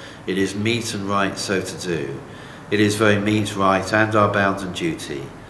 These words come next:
<clears throat> that we should at all times and in all places give thanks unto thee, O Lord, Holy Father Almighty, everlasting God.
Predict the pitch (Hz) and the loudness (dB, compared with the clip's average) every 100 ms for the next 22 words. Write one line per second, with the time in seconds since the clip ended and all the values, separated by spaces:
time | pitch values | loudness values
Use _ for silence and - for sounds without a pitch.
0 | - - - - - - - 175 143 104 | -18 -18 -18 -18 -8 -6 4 6 6 4
1 | - - 95 87 101 98 104 95 92 107 | -4 -8 -6 0 2 2 2 4 4 2
2 | 104 104 98 95 92 92 - - 110 113 | 2 2 4 4 2 -2 -8 -2 0 2
3 | 117 110 107 90 82 80 - 85 - 95 | 4 2 2 0 0 -2 -6 -8 -2 0
4 | 85 - 87 85 - 82 78 76 80 85 | 0 -2 -4 -4 -6 -2 -2 -4 -2 0
5 | 82 85 85 82 85 - - - - - | 0 0 0 0 -4 -12 -16 -18 -14 2
6 | 110 110 107 107 98 95 90 85 80 76 | 4 6 4 4 4 4 0 -2 -2 -4
7 | - - 67 65 - 90 95 87 82 - | -6 -8 -10 -10 -2 0 4 2 2 -2
8 | 82 76 78 67 62 60 | -8 -6 -6 -6 -8 -12